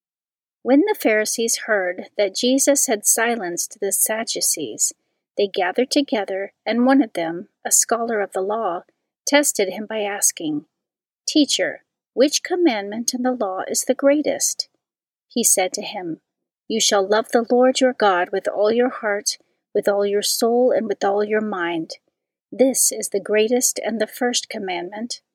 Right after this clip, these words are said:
The second is like it. You shall love your neighbor as yourself.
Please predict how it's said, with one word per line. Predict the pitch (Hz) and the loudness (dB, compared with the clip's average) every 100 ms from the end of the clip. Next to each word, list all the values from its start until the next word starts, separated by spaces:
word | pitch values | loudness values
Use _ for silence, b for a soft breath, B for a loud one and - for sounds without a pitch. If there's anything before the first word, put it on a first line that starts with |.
| _ _ _ - | _ _ _ -2
The | 220 | 0
second | - 285 311 311 | 4 4 4 4
is | 277 - | 4 2
like | 240 262 - | 0 -2 -4
it. | - - - _ _ _ 208 | -6 -8 -12 _ _ _ -4
You | 208 | 0
shall | 226 196 | 2 2
love | 185 226 247 | 2 0 2
your | 269 269 | 2 4
neighbor | 226 190 185 180 | 2 0 -4 -4
as | 185 220 - | -4 -2 0
yourself. | 202 - - 165 - - | 0 0 2 0 -2 -12